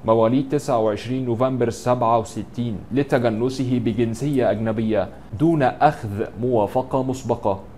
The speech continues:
ولدى مصر قانونا صارما فيما يتعلق بالجنسية بعد تعديل بعض أحكام القانون الجنسية عام ألفين وسبعتاشر، وإضافة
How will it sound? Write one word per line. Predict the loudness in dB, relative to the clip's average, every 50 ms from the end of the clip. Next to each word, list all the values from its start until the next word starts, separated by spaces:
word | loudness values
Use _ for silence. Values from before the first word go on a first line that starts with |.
| -18 -20 -20 -20 -20 -18 -18 -18 -18 -18 -2 2
ولدى | 4 6 6 6 6 4 4
مصر | 2 0 -2 -2 -2 -2
قانونا | 0 0 0 0 2 2 2 0 0
صارما | -2 -2 -2 -2 0 0 0 0 0 -2 -2
فيما | -4 -4 -4 0 0 0 0
يتعلق | 2 2 4 4 4 4 2 0 0
بالجنسية | -2 -4 -2 -2 -4 -4 -2 -2 0 2 2 2 2
بعد | 2 2 0 0 0 0
تعديل | 0 2 0 2 2 0 0 0
بعض | 2 2 4 4 4 4 2
أحكام | 2 2 0 -2 -2 0 0
القانون | -2 0 0 0 0 0 0 -2
الجنسية | 0 0 -2 -2 -2 -2 0 2 2 2
عام | 2 2 0 0 0
ألفين | -2 -2 -2 -4 -4
وسبعتاشر، | -4 -2 0 2 2 4 2 2 2 -2 -4 -2 0 0 0 0 -2 -8 -16 -18 -18 -18 -18 -20 -20 -18 -2 2 4
وإضافة | 4 6 6 6 6 6 4 4 4 2 0 0